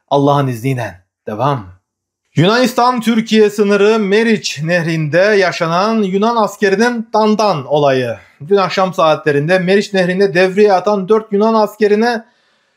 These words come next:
Türkiye tarafından bir saldırı girişimi oldu ama yapanların kim olduğu bilinmiyor. Yunan basın iddiası şu şekilde: "Üç el ateş edildi, bir tane askerimiz vuruldu, yaralandı, şimdi hastanede tedavi görüyor.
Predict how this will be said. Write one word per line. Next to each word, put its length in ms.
Türkiye 440
tarafından 720
bir 120
saldırı 380
girişimi 440
oldu 220
ama 400
yapanların 680
kim 200
olduğu 400
bilinmiyor. 540
Yunan 280
basın 240
iddiası 440
şu 120
şekilde: 560
"Üç 180
el 140
ateş 240
edildi, 360
bir 100
tane 160
askerimiz 520
vuruldu, 420
yaralandı, 600
şimdi 220
hastanede 500
tedavi 400
görüyor. 460